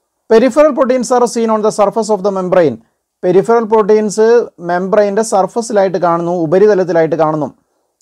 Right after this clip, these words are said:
Integral proteins are partially or totally buried in the membrane. ഇന്റഗ്രൽ പ്രോട്ടീൻസ് ഭാഗികമായിട്ടോ പൂർണ്ണമായിട്ടോ മെംബ്രെയിനിൽ മൂടപ്പെട്ട് കാണുന്നു.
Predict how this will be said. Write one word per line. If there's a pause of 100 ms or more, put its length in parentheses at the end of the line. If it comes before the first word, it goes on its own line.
(240)
Integral
proteins
are (100)
partially
or (180)
totally (380)
buried
in
the
membrane. (1040)
ഇന്റഗ്രൽ
പ്രോട്ടീൻസ് (720)
ഭാഗികമായിട്ടോ (140)
പൂർണ്ണമായിട്ടോ (600)
മെംബ്രെയിനിൽ (600)
മൂടപ്പെട്ട്
കാണുന്നു.